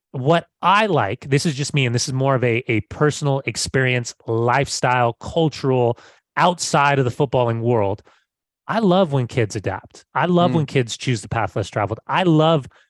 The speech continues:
Speaker 1: when players put themselves in uncomfortable situations and go to countries that it is not their first language,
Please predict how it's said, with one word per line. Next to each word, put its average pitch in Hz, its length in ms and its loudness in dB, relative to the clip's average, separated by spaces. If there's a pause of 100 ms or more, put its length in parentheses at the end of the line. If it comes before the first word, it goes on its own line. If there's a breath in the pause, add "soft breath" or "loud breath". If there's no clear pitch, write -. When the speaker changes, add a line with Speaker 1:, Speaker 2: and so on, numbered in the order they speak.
(160)
Speaker 1:
when 123 460 -2 (880)
players 160 260 2
put - 160 -2
themselves 139 400 -2
in 110 100 -6
uncomfortable 127 520 -2
situations 131 760 -4 (300 soft breath)
and 127 180 -4
go 139 220 2
to 151 200 -2
countries 147 640 -2
that 120 280 -2
it 127 140 -2
is 113 140 -2
not 120 240 -4
their 117 140 0
first - 320 -4
language, 104 480 -10